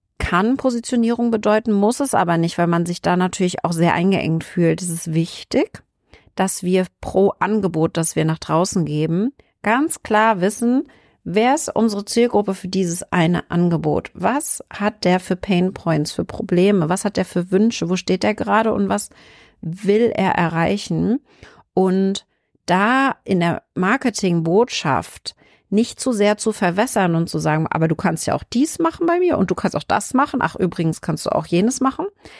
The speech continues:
Dann fühlt sich niemand angesprochen. Deswegen ist der erste Schritt immer,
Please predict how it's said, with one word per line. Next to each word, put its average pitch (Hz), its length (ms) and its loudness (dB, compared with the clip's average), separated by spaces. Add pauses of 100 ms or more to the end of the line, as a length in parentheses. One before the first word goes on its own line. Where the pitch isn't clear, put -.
(680)
Dann 202 160 0
fühlt 277 300 2
sich - 180 -4
niemand 208 420 4
angesprochen. 180 560 0
Deswegen 160 280 -2
ist 254 140 -2
der - 100 -2
erste - 280 -2
Schritt - 280 -4
immer, 240 240 0